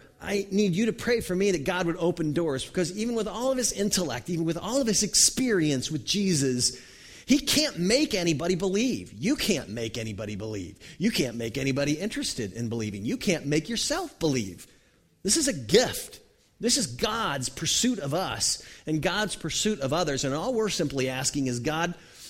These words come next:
can we get into the flow of this with you?" 'Cause we'd like to be. Church's growth depends on it.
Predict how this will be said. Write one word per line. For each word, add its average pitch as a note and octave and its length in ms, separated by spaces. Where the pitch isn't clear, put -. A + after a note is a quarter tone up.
can C3 160
we E3 120
get G3+ 180
into E3 220
the A#2 80
flow D3 480
of A2+ 80
this A2+ 240
with A2 100
you?" G#2 300
'Cause D3 100
we'd G#3+ 140
like C#4+ 220
to B2 40
be. G2 240
Church's A#3 520
growth F3 460
depends D#3+ 540
on F#2+ 220
it. D#2+ 120